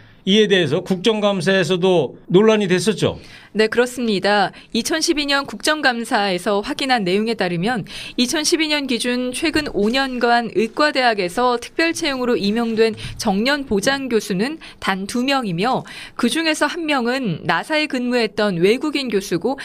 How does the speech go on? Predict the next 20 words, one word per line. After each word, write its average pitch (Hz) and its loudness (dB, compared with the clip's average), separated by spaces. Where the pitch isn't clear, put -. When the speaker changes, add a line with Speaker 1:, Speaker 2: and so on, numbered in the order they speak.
Speaker 2:
한 311 -4
명은 294 -2
김미경 277 0
교수라는 196 0
겁니다. 170 0
그 247 0
외 254 4
열네 214 2
분은 240 -4
모두 214 0
공개 254 0
채용된 226 -2
것으로 175 0
확인됐습니다. 185 -2
Speaker 1:
네, 123 0
여기 208 0
있네요. 143 0
한 214 0
분은 220 2
나사, 151 2